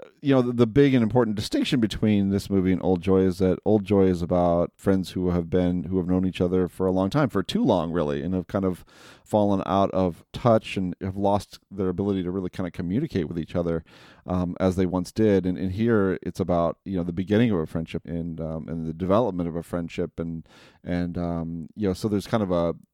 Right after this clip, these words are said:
different feel to each one. I mean, the, there's a more, there's a bittersweet quality to Old Joy. There's some built-in sort of difficulties in that relationship that are not present here. And, uh, maybe that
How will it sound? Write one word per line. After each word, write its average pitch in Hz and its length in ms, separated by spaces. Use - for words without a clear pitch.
different 107 380
feel 92 340
to - 120
each 90 380
one. 95 400
I 78 60
mean, 87 160
the, 90 160
there's 95 240
a 95 60
more, 95 240
there's 95 160
a 95 40
bittersweet 104 600
quality 87 420
to - 140
Old 85 240
Joy. 85 500
There's 95 200
some 92 260
built-in 101 520
sort 90 140
of 82 180
difficulties 90 880
in 90 80
that 82 200
relationship 87 580
that 85 160
are 85 80
not 82 240
present 90 320
here. 85 260
And, 92 260
uh, 90 240
maybe 135 200
that 123 200